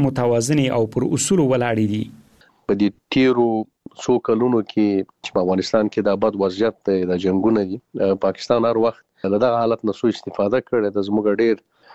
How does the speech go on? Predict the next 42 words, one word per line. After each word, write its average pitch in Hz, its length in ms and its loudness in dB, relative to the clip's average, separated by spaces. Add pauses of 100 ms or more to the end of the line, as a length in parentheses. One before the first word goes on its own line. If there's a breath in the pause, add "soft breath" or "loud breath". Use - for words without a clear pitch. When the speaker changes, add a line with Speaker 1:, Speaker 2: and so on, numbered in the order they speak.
(140 loud breath)
Speaker 2:
افغانان 107 380 0
چې - 100 -8
دي 113 80 2
هغه 107 200 0
طرف 110 240 -2
ته 98 120 0
کډوال 107 420 0 (140)
دي 113 160 0
او 101 160 -2
زموږ، 120 200 0 (680 loud breath)
آه، 107 180 2 (140)
ډېر، 170 180 2 (160)
آه، 127 260 0 (320)
صادرات 123 520 -2
چې - 140 -6
دي 127 120 -4
له 113 100 0
بده 113 220 0
وخت 110 180 -8
په - 300 -6
پاکستان 135 480 -2
باندې 98 340 0
متکی 95 460 -2
دي 104 100 4
او 98 80 2
هغه 104 200 0 (100)
هم 113 240 -2
زموږ 110 180 0 (680 soft breath)
د 104 140 0
کنهڼیز 117 420 0 (360)
حاصلات 110 640 0
چې - 100 -4 (120)
دي 107 160 4
یا 101 120 2 (440)
میوه‌جات 98 640 2
او 95 160 -4
دغه 95 120 0 (100)
شیان 90 280 -2
چې - 160 -8
دي، 131 80 0 (460 loud breath)
چې 113 160 -4
دا 107 40 2